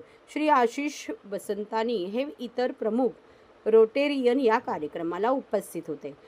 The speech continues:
रोटरी डिस्ट्रिक्ट एकतीस बेचाळीसचे गव्हर्नर श्री दिनेश मेहता यांनी नमूद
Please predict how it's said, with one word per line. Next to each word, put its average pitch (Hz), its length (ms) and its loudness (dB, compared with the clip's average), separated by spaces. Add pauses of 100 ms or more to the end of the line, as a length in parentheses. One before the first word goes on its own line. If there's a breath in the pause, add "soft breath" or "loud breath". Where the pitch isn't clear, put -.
(220 soft breath)
रोटरी 285 400 2
डिस्ट्रिक्ट 320 760 -6
एकतीस 233 420 -2
बेचाळीसचे 226 640 2
गव्हर्नर 214 580 2
श्री 240 200 -6
दिनेश 196 460 -4
मेहता 233 320 2
यांनी 247 280 -2
नमूद 185 300 -4